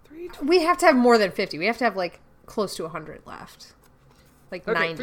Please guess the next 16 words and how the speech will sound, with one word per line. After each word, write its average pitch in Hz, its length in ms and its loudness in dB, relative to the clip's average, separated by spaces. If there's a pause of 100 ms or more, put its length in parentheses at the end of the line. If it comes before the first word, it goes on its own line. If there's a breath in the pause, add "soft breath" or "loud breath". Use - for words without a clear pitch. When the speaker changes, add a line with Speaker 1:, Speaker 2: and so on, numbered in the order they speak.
Speaker 1:
three, - 40 -16
Speaker 2:
something. - 420 -16
Speaker 1:
three 302 220 -4
twenty-one 247 1300 -4 (300)
to, 226 140 -12 (440)
hang 254 160 -16
on, 339 80 -16
Ivan. 233 300 -16 (280)
Three 247 260 -10
eighty-one. 160 600 -6 (480)
So 202 200 -6
fifty 277 300 -6
pages, 240 600 -10
exactly. 190 680 -12
Speaker 2:
Fuck! 392 500 6
What? 262 280 0